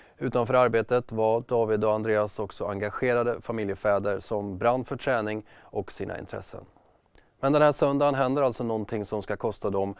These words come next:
och, eh, Lars Vilks livet. Av någon anledning så kommer de över på fel sida av vägen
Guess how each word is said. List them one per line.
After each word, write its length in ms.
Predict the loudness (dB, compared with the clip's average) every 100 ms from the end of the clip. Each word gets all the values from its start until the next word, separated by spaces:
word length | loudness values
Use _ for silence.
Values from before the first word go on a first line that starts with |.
| -14
och, 520 | -20 -8 -6 -6 -2
eh, 80 | 0
Lars 240 | 0 -2 -4
Vilks 360 | -4 -6 -10
livet. 540 | -6 -4 -6 -8 -12 -6
Av 340 | -4 -4 -2
någon 480 | -2 0 0 0 0
anledning 640 | -2 0 0 0 -2 -6
så 120 | -8
kommer 260 | -6 -4 -2
de 120 | 0
över 200 | 0 -2
på 140 | -4 -2
fel 240 | 0 0
sida 260 | 0 2 2
av 60 |
vägen 400 | 4 4 2 0